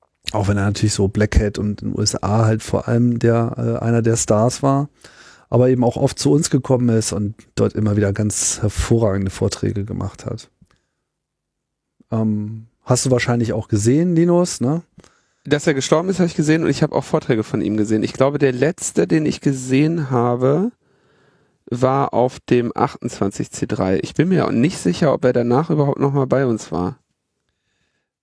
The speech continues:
Speaker 1: Ähm, zweitausend, Fünfundzwanzig C drei, achtundzwanzig C drei.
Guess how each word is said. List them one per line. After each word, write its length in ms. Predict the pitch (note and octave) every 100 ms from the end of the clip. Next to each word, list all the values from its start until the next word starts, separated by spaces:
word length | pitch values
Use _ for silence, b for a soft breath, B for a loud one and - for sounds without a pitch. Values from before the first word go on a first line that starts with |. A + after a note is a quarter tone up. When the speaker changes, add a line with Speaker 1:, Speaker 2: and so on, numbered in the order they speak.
| -
Speaker 1:
Ähm, 1500 | C3 C3 C3 C3+ C3 C3 C3 B2+ B2+ B2+ B2+ B2+ B2+ B2+ -
zweitausend, 1800 | - - B2+ B2+ C3 C3 B2+ _ - - B2+ B2 B2+ B2 A#2+ B2 A#2+ A#2 B B B B B B B _ -
Fünfundzwanzig 1160 | C#3 C#3 C#3+ C#3 C#3 - - C#3 C3+ C3+ C3
C 240 | - - C3
drei, 540 | - C3 C3 C3 C3
achtundzwanzig 1000 | C3 - - C3 - - C3 - B2+ -
C 200 | - B2+
drei. 540 | B2 B2 B2 B2+ B2+